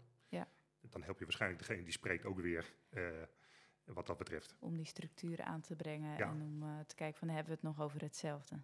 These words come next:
Speaker 2: Ja, en als het allemaal, hè, laten we zeggen dat het onderwerpen zijn waar mensen heel gepassioneerd over zijn. En we kijken naar teamwork. Je kent ongetwijfeld, eh, eh, de Lencioni-pyramide. Dus joh, je komt op een gegeven moment, eh,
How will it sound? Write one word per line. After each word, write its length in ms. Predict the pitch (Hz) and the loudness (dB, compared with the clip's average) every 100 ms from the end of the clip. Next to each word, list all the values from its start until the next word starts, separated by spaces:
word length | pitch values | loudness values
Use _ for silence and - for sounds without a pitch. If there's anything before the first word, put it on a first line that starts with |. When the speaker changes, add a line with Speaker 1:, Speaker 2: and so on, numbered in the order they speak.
| - | 0
Speaker 2:
Ja, 220 | 123 123 - - - - - | 2 2 -2 -18 -20 -20 2
en 340 | 120 120 120 - - - | 4 4 2 -6 -12 -16
als 120 | - 120 | -2 0
het 100 | - | 0
allemaal, 320 | - 113 - - - | -2 -2 -2 -8 0
hè, 120 | 143 | 2
laten 160 | 147 - - _ | 2 -4 -18 _
we 160 | - 113 | 2 6
zeggen 220 | 131 110 | 8 10
dat 80 | 110 | 8
het 100 | - | 8
onderwerpen 400 | 175 143 131 120 | 10 10 8 8
zijn 180 | 120 113 | 6 6
waar 100 | 107 | 6
mensen 200 | 107 107 | 6 4
heel 100 | 101 | 4
gepassioneerd 520 | - 87 95 107 98 | 4 6 6 4 4
over 180 | 87 85 | 4 4
zijn. 280 | 90 80 - - - | 2 2 0 -14 -4
En 140 | 95 | 0
we 60 | 92 | 6
kijken 320 | 110 110 90 | 8 8 4
naar 180 | 85 - | 0 2
teamwork. 560 | 101 87 82 110 - - - | 0 4 4 2 0 -16 -10
Je 140 | 87 | -8
kent 180 | - 90 | -4 -2
ongetwijfeld, 640 | 98 - 98 92 - 92 | -2 2 4 4 4 2
eh, 160 | 98 90 | 4 4
eh, 60 | 87 - 101 101 92 | 2 -4 -4 -4 -2
de 80 | |
Lencioni-pyramide. 1000 | 92 98 - 101 110 - 107 104 110 107 107 - - - - - | 4 4 4 4 4 4 6 8 8 6 4 -6 -14 -16 -16 -8
Dus 120 | - | 0
joh, 160 | 98 | 2
je 100 | 87 | 2
komt 180 | 85 92 | 0 -4
op 60 | 87 | -4
een 40 | |
gegeven 260 | - 92 90 | 0 0 2
moment, 200 | 95 85 | 0 2
eh, 400 | 90 90 92 92 | 2 2 0 -2